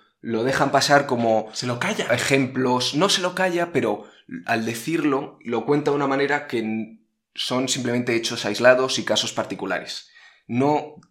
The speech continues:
Speaker 1: deja ver cómo se está preparando un ejército chino de voluntarios, porque nunca China entró oficialmente, es un ejército chino de voluntarios que se estaba preparando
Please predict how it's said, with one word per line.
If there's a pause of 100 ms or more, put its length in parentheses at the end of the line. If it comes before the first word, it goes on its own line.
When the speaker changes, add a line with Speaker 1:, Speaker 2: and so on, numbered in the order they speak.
(200)
Speaker 1:
deja
ver (320)
cómo
se
está
preparando
un
ejército
chino
de
voluntarios,
porque
nunca
China
entró
oficialmente,
es
un
ejército
chino
de
voluntarios
que
se
estaba
preparando